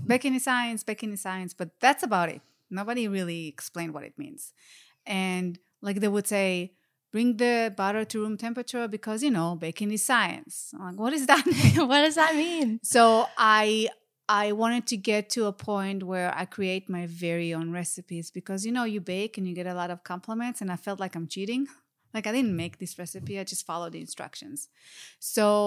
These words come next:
Speaker 1: I knew the way to do that is understanding the science of baking because everybody said it's <laughs> science.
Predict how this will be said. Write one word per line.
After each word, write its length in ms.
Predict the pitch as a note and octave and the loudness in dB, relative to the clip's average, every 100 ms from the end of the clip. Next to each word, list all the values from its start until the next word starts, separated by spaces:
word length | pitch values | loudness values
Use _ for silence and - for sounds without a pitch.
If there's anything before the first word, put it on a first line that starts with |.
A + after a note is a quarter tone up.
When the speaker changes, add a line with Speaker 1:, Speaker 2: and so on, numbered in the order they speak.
| G#3 G#3 F#3+ | 2 0 -2
Speaker 1:
I 160 | - G#3 | -2 -2
knew 180 | A3 C4+ | 0 0
the 120 | B3 | 2
way 140 | G#3+ G#3 | 0 -2
to 100 | A3+ | -2
do 220 | D#4+ F4 | 0 4
that 260 | B3+ A3+ | 6 6
is 220 | G#3+ G#3 A3 | 4 0 0
understanding 1200 | G#3 G3 - - G3+ F#3+ F#3+ F#3+ F#3+ F#3 F#3 F3+ - _ _ _ _ - | 0 0 -2 -2 0 2 0 0 -2 -2 -2 -4 -10 _ _ _ _ -14
the 260 | F#3 G3+ | -6 -4
science 840 | F#3+ - G3+ F#3 G3+ G#3 G#3 G3+ - | 0 0 2 2 2 -2 -2 -4 -4
of 220 | F#3 E3 | -6 -6
baking 440 | E3+ F3+ - E3 D#3+ | -4 -4 -4 -8 -8
because 320 | E3+ F#3 F3 | -8 -6 -6
everybody 400 | E3+ F3 F3 E3+ | -6 -6 -6 -6
said 220 | - E3 | -6 -8
it's 160 | D#3 - | -8 -8
<laughs> 80 | E3+ | -6
science. 400 | F3 - - | -6 -8 -18